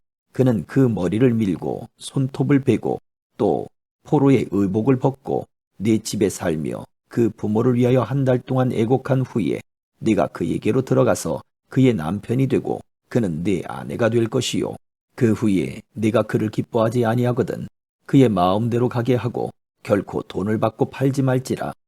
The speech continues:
네가 그를 욕보였은즉 종으로 여기지 말지니라. 어떤 사람이 두 아내를 두었는데 하나는 사랑을 받고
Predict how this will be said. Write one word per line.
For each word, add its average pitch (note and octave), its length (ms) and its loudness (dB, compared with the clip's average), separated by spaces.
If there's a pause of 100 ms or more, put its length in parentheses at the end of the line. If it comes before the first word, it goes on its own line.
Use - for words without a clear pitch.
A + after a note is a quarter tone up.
(240)
네가 A#2 260 4
그를 A#2+ 280 4
욕보였은즉 A#2 840 0 (160)
종으로 F#2+ 440 -2
여기지 A#2+ 320 -2
말지니라. A#2+ 760 -4 (380)
어떤 B2+ 260 2
사람이 A#2 400 4
두 A2+ 180 2
아내를 G2+ 320 0
두었는데 F2 560 -4 (420)
하나는 A#2+ 420 -2
사랑을 A2+ 460 -2
받고 A2 440 -4